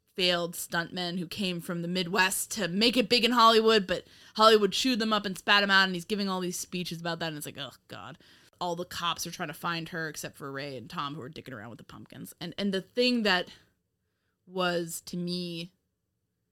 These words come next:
good about this, and I'll, then I'll, I'll conclude it, is that, um, uh, at the end, they're coming in to save her 'cause the guy's gonna shoot her in the head,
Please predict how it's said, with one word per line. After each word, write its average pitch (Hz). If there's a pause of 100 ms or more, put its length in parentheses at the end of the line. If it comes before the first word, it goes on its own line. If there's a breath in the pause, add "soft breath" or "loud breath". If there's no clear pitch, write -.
(320)
good 196
about 160
this, 135
and 156
I'll, 135
then 151
I'll, 143
I'll 165
conclude 160
it, 151
is 170
that, 131 (400)
um, 139 (720)
uh, 104 (120)
at 185
the 190
end, 208
they're 180
coming 214
in 196
to 180
save 185
her 190
'cause 180
the 180
guy's 180
gonna 175
shoot 208
her 185
in 175
the 175
head, 175